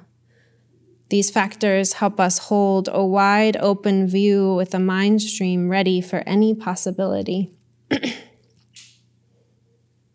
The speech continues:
A vow held within the chaos of negative mind street, mind states might drown in a current of criticism and doubt.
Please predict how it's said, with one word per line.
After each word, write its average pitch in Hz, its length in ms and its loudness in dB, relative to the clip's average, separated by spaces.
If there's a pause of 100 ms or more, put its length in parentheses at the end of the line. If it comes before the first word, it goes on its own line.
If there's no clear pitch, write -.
(1300)
A 220 80 4
vow 220 360 6
held 214 500 4
within 202 380 0
the 196 80 2
chaos 202 640 2
of 185 200 -2
negative 208 600 2
mind 185 340 0
street, 190 420 -2 (320)
mind 220 440 2
states - 920 -2 (720)
might 196 360 -2
drown 196 500 2
in 180 160 0
a 180 60 -2
current 185 460 -2
of - 200 -8
criticism 190 760 -4
and 180 160 -2
doubt. 170 540 -6